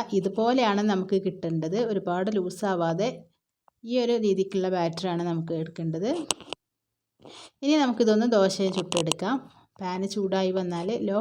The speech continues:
ഫ്ലെയിമിലേക്ക് ഇട്ടിട്ട് ഒരു മുക്കാൽ ക-, തവി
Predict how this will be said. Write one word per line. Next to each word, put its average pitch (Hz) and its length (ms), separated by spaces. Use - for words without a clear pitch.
ഫ്ലെയിമിലേക്ക് 180 560
ഇട്ടിട്ട് 170 300
ഒരു 214 160
മുക്കാൽ 247 340
ക-, 190 440
തവി 185 240